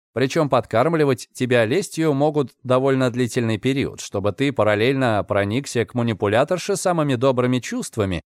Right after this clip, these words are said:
и добровольно начал плясать под ее дудку.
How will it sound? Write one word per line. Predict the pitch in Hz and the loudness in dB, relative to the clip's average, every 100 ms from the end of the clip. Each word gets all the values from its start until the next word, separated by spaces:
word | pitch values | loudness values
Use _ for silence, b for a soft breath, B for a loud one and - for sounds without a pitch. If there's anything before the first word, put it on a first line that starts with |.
| _ - | _ -2
и | 151 151 - | 0 0 0
добровольно | 139 127 120 95 120 185 92 | 0 2 2 4 2 2 0
начал | 90 117 127 98 | 0 -2 -2 -2
плясать | 107 98 98 113 - | -2 0 0 0 -2
под | 135 | -4
ее | 127 160 165 | -2 0 0
дудку. | 175 233 - - - | 0 -2 -4 -10 -20